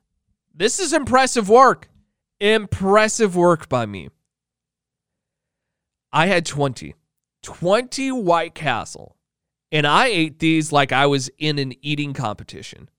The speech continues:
Like, uh, a Coney Island, um, Fourth of July against Joey Chestnut. Uh, that's how fast I was eating these White Castle sliders. I was looking like a slob. I felt horrible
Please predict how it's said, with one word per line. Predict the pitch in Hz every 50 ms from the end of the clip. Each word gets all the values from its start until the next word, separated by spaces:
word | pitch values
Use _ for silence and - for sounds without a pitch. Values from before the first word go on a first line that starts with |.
| _ _ _ _ _ _ _
Like, | - 139 139 143 - - -
uh, | 131 143 143 135 117
a | 127 135
Coney | - - - 175 185 196 196 196
Island, | 185 165 170 175 170 165 170 175 170 165 160 156 _ _ _ _ _ _ _ _ _ _ _ _ _ _ _ _ _ _ _ _ _ _ _ _ _ _
um, | - 143 135 127 127 117 117 120 127 -
Fourth | _ - 170 185 190 185 -
of | 190 180
July | 147 175 175 165 160 165 165 160 160 160 160 156 156 151 -
against | 135 143 147 143 143 143 131 - - _
Joey | - - 156 165 175 175 175
Chestnut. | 160 - 170 156 139 135 - - 101 82 - - _ _ _
Uh, | - 160
that's | 151 160 185 - -
how | 214 220 185
fast | 160 - _ - 180 175 170 160 151 - -
I | 135
was | 135 135 131 131
eating | 143 151 160 156 156
these | 143 135 131 123
White | 131 127 131 135 127
Castle | - 135 127 131 - - 120
sliders. | - - - 120 113 101 - 90 101 -
I | 113 139 156
was | 160 165 147 135
looking | 135 143 147 143 139 139
like | 139 135 127 123 120 -
a | 113
slob. | - - 110 90 73 - - - _ _ _ _ _ _ _ _ _ _ _ _ _ _
I | - 147 160 190
felt | 185 - 180 170 170 180 - _ _ _ _ _ _ _
horrible | _ _ - 190 196 202 208 196 185 165 135 139 113 - - -